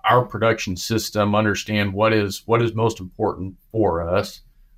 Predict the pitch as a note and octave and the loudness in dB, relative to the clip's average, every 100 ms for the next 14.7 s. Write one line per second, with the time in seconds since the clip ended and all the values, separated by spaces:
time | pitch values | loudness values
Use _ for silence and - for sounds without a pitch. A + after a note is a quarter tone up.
0 | - F#2+ F#2+ F#2 G#2+ - - A2 G#2+ G#2 | -2 2 4 4 4 2 0 2 2 2
1 | G2+ F#2 - A2 F2+ G2 G#2 G2 F#2+ F#2+ | -2 -2 0 0 2 0 2 2 -2 -2
2 | F#2+ F#2+ F#2 G#2 G2+ G2 F2+ F#2+ F2+ G#2+ | -2 -2 -2 0 0 0 -2 -2 0 0
3 | G#2+ F#2+ F#2 F2+ F2+ F2+ - - - _ | 2 0 2 2 2 0 -4 -20 -20 _
4 | F2 F2+ F2 E2+ E2+ E2+ E2+ E2 - G#2 | 0 2 4 4 2 2 0 -4 -4 -2
5 | G2+ G2+ A2 G2+ G#2 G#2 F2+ - G2 F#2+ | 2 2 2 2 0 2 0 2 2 4
6 | F#2+ G2 G2 F2+ E2+ D#2+ - _ - F#2+ | 2 0 0 0 -2 -8 -16 _ -2 4
7 | A2+ A2 G#2+ F#2+ G2+ G#2 G#2 G2 G2+ G2+ | 4 4 2 2 2 2 0 -2 0 0
8 | G2 - G#2+ G#2 G2+ - G2 G2 G2+ G2 | -2 -2 0 2 0 0 0 2 0 0
9 | F2+ F2+ - F#2+ G#2 G2 D2 F2 - - | -2 -4 -2 0 2 0 -2 0 0 0
10 | D#2+ E2 - - _ _ _ - F2+ E2+ | -4 -6 -10 -16 _ _ _ -2 0 2
11 | E2 D#2+ D#2 F2+ G#2+ G2+ G2 G#2+ G2 F2 | 2 2 0 0 0 0 -2 0 -2 -2
12 | F#2+ F#2+ G2 F#2 E2 F#2 - A2+ G#2+ F#2 | -4 0 2 2 2 -2 -8 -4 -2 0
13 | - A2+ - G2 - A2 G#2 - G#2 G2+ | 0 -2 -2 -6 0 2 2 2 2 2
14 | G2+ G2 G#2 A2 A2+ A#2 A#2+ | 2 -2 0 2 2 0 -4